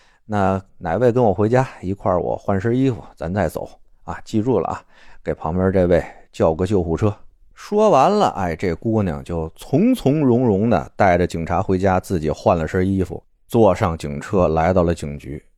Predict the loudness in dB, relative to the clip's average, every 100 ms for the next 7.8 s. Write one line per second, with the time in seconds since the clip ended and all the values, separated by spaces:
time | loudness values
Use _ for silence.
0 | _ -6 -4 -4 -4 -2 2 2 2 0
1 | 0 0 2 2 -2 -6 -4 2 4 4
2 | 2 4 4 4 2 -2 -16 _ _ -2
3 | 2 4 4 2 0 2 2 6 6 6
4 | 4 4 4 2 2 2 0 -8 -2 0
5 | 0 -4 -6 -6 -4 -2 0 2 2 0
6 | -2 -10 -16 -16 -16 -20 -20 -20 -20 -20
7 | -4 0 2 2 0 2 2 2